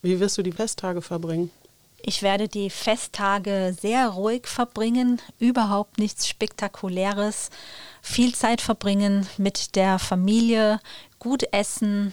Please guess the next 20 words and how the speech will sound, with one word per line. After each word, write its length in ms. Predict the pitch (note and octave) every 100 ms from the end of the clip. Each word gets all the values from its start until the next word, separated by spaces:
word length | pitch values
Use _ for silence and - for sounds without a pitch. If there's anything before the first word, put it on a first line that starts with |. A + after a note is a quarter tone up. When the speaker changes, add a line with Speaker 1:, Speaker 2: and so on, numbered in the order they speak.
| -
Speaker 2:
mal 400 | F#3+ F#3 F3+ F3+ F3
länger 340 | G3 A3 A3
schlafen 800 | G#3+ - G3 F#3+ G3 - F#3+ F#3
und 540 | F#3+ F3+ F3+ - F3+ -
die 60 |
Beine 500 | E3+ F3+ F3 F3+ F3+
einfach 420 | E3 E3+ - F3 -
auch 160 | D#3+ E3
mal 180 | F3 -
hochlegen. 460 | F3 - E3 E3+ - _ _ _ - - _ _ _ _ _
Speaker 1:
Da 180 | D3 D3+
werden 200 | D#3 E3
ganz 200 | F#3 F#3+
viele 220 | G3+ F3
Leute, 280 | E3 D#3+ E3
glaube 220 | D#3 D3+
ich, 100 | D3+
mit 160 | E3+ E3
dabei 360 | D#3 D#3 D#3+
sein, 360 | D#3 D3 E3+